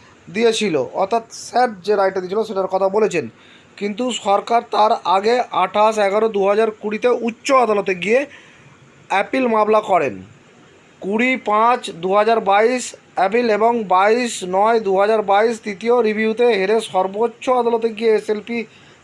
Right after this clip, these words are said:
দায়ের করেন। এবারেও যদি সর্বোচ্চ আদালতের রায় কার্যকর না করে থাকেন, সেক্ষেত্রে আদালত অবমাননা থেকে পালিয়ে আর কোনো পথ থাকবে না।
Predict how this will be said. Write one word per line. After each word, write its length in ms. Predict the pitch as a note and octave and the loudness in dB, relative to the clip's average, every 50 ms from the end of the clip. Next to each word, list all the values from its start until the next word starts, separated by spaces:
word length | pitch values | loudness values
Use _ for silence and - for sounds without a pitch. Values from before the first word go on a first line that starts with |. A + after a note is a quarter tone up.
| - - A#2+ | -12 -4 0
দায়ের 260 | E3 G3 A3 A#3+ A3 | 2 4 4 2 2
করেন। 300 | A3 G#3 F3+ D#3+ D3 C3+ C3 - | 2 0 0 0 -2 -4 -6 -6
এবারেও 480 | - E3 E3+ G3 G#3+ A3 B3 C4+ C4+ | -4 -2 0 2 2 2 4 2 2
যদি 260 | C4 C4 B3 A3 B3 B3+ | 2 2 0 -2 -2 -4
সর্বোচ্চ 580 | - - G#3 G3 F#3+ G3 A3 A3+ A3 - - | -4 -2 -2 0 0 0 -2 -2 -2 -2 -2
আদালতের 480 | A#3+ A#3 A3 G#3 G#3 G#3 G3+ G#3 G#3+ G3+ | 0 0 2 2 0 -2 0 -2 0 0
রায় 180 | G3+ G3 G3 | 2 2 0
কার্যকর 500 | F#3+ - G#3 F3+ F3 E3+ F#3+ F#3 - G#3 | 0 -2 -4 -4 -2 -4 -6 -4 -2 -4
না 340 | F#3+ E3+ D#3+ E3 F3+ G#3 A#3 | -4 -4 -4 -2 0 0 0
করে 220 | A#3 - G#3+ G3+ F3+ | 0 0 -2 -2 0
থাকেন, 360 | E3 D#3+ D3 E3+ A3 A#3+ A#3+ - - - - - - - - - _ - | -2 -2 -2 -2 -2 -2 -2 -6 -14 -20 -20 -20 -20 -20 -20 -20 _ -20
সেক্ষেত্রে 760 | - - - G3 F#3+ - A#3 A#3 A3+ - - B3+ B3+ B3+ | -10 -6 -4 -4 -2 0 -2 -2 -2 -2 0 0 2 2
আদালত 640 | B3 - D3+ F3 F#3 F#3 G3 G3 G#3 G#3+ A3+ A#3+ A3+ - - - | 2 0 0 0 0 2 2 2 2 2 2 2 -2 -6 -8 -4
অবমাননা 600 | - F#3 F#3 G3 G3+ G3+ G#3 G#3 G#3 G#3+ A3+ A3+ | -2 0 0 2 2 2 2 0 0 0 -2 -2
থেকে 340 | A3+ G#3+ G3 F#3 G#3+ A#3 A#3+ | -2 -4 -4 -2 0 -2 -2
পালিয়ে 600 | A3+ - G3+ F#3 F3+ F#3+ G3 G#3 G#3+ A3+ A#3 A3+ - - - - - - - - - - - - - | 0 0 0 2 2 2 2 2 2 2 0 -2 -6 -12 -20 -20 -20 -20 -20 -20 -20 -20 -18 -8 -2
আর 260 | - E3 F#3 G#3 A3+ | 0 2 2 2 0
কোনো 360 | A3 - F#3+ F#3+ G3+ A3 A3+ A3 - | -2 -6 -6 -4 -2 -2 -4 -2 0
পথ 200 | G3 G3 G#3+ G#3+ - - | 0 0 0 0 -4 -6
থাকবে 400 | - G#3+ F3+ F#3 F3+ F3+ G3+ G3+ | -4 -4 -4 -2 -2 -2 -2 -2
না। 260 | F#3+ F#3 E3+ C#3 A2 | 0 0 -2 -2 -2